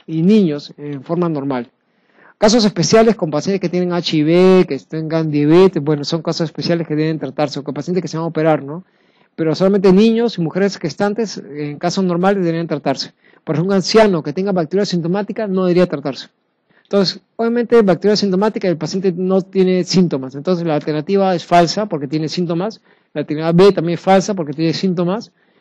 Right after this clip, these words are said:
La alternativa D, pus sin gérmenes, es falsa porque tiene que haber gérmenes, más de diez a cinco unidades de formario de colonias. Y la hidrolefrosis no tiene nada que ver con la bacteria asintomática. La respuesta sería la respuesta C. Más de diez a, a cinco unidades de formario de colonias con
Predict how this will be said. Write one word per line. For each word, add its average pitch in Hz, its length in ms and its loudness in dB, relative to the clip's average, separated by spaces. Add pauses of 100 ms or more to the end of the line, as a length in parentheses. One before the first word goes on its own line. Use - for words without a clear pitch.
(340)
La 156 100 -2
alternativa 175 520 2
D, 220 300 6
pus 233 320 -2
sin 190 140 0
gérmenes, 214 460 0
es 170 80 -2
falsa 202 280 0
porque 160 200 -4
tiene 185 240 -2
que 185 60 -4
haber 175 180 2
gérmenes, 190 600 0
más 165 180 -2
de 170 120 2
diez 170 240 2
a 165 120 0
cinco 180 280 -4
unidades 160 260 -2
de - 40 -14
formario 151 260 -6
de - 40 -4
colonias. 170 480 -2 (440)
Y 190 80 -8
la 220 60 -2
hidrolefrosis 214 560 2
no 208 120 0
tiene 190 180 0
nada 190 120 0
que 185 100 -4
ver 180 120 0
con 180 140 0
la 165 80 2
bacteria 143 240 -4
asintomática. 147 480 -4
La 143 100 -6
respuesta 185 300 -6
sería 165 260 -2
la 131 280 -10
respuesta 131 400 -12
C. 135 220 -8 (760)
Más 208 200 2
de 185 100 6
diez 202 400 0 (760)
a, 156 100 -10
a 156 440 -8
cinco 196 280 -2
unidades 180 200 0
de - 40 -16
formario 185 240 -2
de - 20 -6
colonias 202 360 2
con 208 280 0